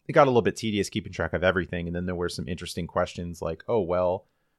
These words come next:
I have now status, and the status gave me a room upgrade or I got a free breakfast." So it's like, "Well, if I didn't have the free breakfast, maybe I would have spent fifteen or twenty dollars on breakfast. So does that add into the spreadsheet?" So it's difficult to know what the exact numbers are.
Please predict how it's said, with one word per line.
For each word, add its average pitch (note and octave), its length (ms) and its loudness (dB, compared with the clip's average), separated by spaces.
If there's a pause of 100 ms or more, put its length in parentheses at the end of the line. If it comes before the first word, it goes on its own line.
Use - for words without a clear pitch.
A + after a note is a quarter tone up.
(140)
I F2 280 0
have F2 260 4
now F2 180 -2
status, F#2+ 640 2
and F#2+ 100 -2
the F2 60 -4
status F2 480 0
gave F2 200 -4
me F2 120 -6
a E2+ 80 -4
room F#2+ 280 -2
upgrade F2 420 -2
or D#2+ 100 -2
I E2 40 -4
got F2+ 180 0
a E2+ 40 -2
free F2+ 260 -8
breakfast." E2+ 680 -6
So D#2+ 220 -2
it's - 180 -10
like, E2+ 220 -4
"Well, A2 260 4
if - 80 -4
I A2+ 60 2
didn't G2 140 -4
have G2 140 0
the G2+ 80 -6
free G2+ 180 -6
breakfast, F2+ 440 -4
maybe F2+ 220 -4
I F2 40 0
would F2 120 -2
have D#2+ 80 -10
spent - 340 -4
fifteen F#2+ 320 -8
or F2 80 -6
twenty E2+ 300 -8
dollars A#2 400 2
on A2+ 100 -6
breakfast. A2+ 460 -2
So - 80 -8
does D#2 180 -10
that F2 220 2
add G2+ 180 0
into A2 240 -6
the - 100 -16
spreadsheet?" G#2+ 680 -6 (480)
So A2+ 140 -4
it's G#2+ 120 -6
difficult - 360 -4
to G2 80 -8
know F#2+ 260 0
what E2+ 260 -6
the E2 220 -8
exact E2+ 380 -2
numbers F#2 340 -2
are. D2+ 260 -4